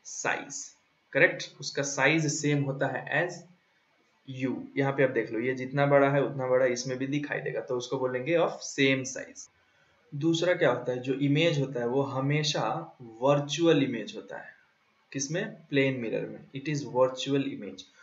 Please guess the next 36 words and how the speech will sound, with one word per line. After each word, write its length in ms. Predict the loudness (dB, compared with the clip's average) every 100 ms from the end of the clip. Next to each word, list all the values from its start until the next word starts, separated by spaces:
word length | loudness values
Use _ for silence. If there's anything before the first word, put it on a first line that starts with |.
| -20 -14 0
virtual 420 | 2 2 0 0
image 420 | 0 0 0 -4 -8
उसे 200 | -4 0
बोलते 240 | 0 0
हैं 60 | -2
जिसे 240 | -2 0
हम 180 | 0 0 -2
screen 320 | -2 -2 0
पे 80 | 0
capture 440 | 2 0 0 -6
नहीं 240 | -6 -8 -10
कर 120 | -14
सकते, 380 | -14 -18 _ -20 -20 _ _ -2
Right? 280 | 2 2 0 -8 -4
वो 160 | 2 4 4
actually 400 | 0 0 -2 2
आपको 240 | 2 2
लगेगा 500 | 4 4 4 4 2 0 -6 -16 _ -16 -16 -20 _ _ -6
यहाँ 340 | 0 0 2 2
से 140 | 2
आ 160 | 2 2
रहा 120 | -2
है, 120 | -8 -16 -4
Correct? 220 | -4 0
वहाँ 240 | 0 2 0
पे 60 | -2
एक 120 | -2 0
image 300 | 0 2 2
आपको 220 | 2 2
लगेगा, 340 | 0 0 -2
लेकिन 280 | -4 -4 -6
हकीकत 400 | -4 -2 0 0
में 120 | 0 0
कोई 160 | 0
वहाँ 240 | 2 0 0
पे 120 | -2